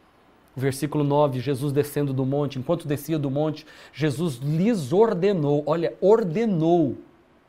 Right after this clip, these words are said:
Olha só. "Não contem a ninguém o que vocês viram.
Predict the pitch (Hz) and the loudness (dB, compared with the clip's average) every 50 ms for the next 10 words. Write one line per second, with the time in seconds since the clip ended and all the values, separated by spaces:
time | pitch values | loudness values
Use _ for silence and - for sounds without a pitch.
0 | _ _ _ - 131 143 170 165 - - 127 120 - - - - - - - 156 | _ _ _ -12 -10 -10 -8 -10 -8 -10 -10 -10 -10 -14 -20 -20 -20 -8 -2 0
1 | 165 170 180 202 208 226 233 240 247 254 262 262 262 - - - - 214 214 220 | 4 4 6 8 10 10 10 10 10 10 8 6 2 -4 -6 4 8 8 8 8
2 | 233 226 226 214 202 190 196 220 233 233 233 214 196 180 180 214 202 190 196 208 | 6 4 4 2 4 4 4 6 6 6 6 6 8 10 10 10 10 10 8 6
3 | 220 226 226 226 - - - _ _ _ _ - 151 - - 175 135 156 151 151 | 4 2 0 -2 -8 -16 -20 _ _ _ _ -8 -6 -4 -2 -2 0 0 -2 0
4 | - 180 190 180 131 123 143 156 151 131 107 110 - | 0 0 2 2 0 0 -2 -2 -2 -2 -4 -8 -12